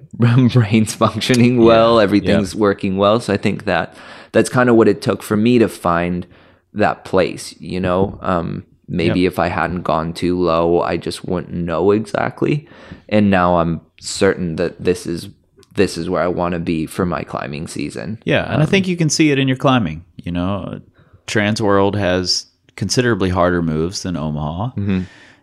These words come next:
Speaker 2: and is the same length, essentially. It's not quite as steep,
Speaker 1: Yeah.
Speaker 2: but, but you crushed it today,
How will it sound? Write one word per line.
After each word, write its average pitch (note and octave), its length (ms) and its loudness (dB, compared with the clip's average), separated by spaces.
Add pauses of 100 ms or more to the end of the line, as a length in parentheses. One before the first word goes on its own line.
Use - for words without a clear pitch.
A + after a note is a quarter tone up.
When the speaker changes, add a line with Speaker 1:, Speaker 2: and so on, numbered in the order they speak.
(140)
Speaker 2:
and E2 320 -4
is E2+ 180 -6
the F2 140 -4
same G#2 340 -2
length, G#2+ 540 -2
essentially. E2 540 -6
It's G#2 140 -10
not E2 200 -8
quite F#2+ 280 -6
as - 100 -6
steep, D#2+ 360 -8 (320)
Speaker 1:
Yeah. F#2 180 2
Speaker 2:
but, - 180 -8 (960)
but F2 160 -2
you G2 240 -4 (100)
crushed - 460 -2
it - 260 -2
today, F#2 600 -6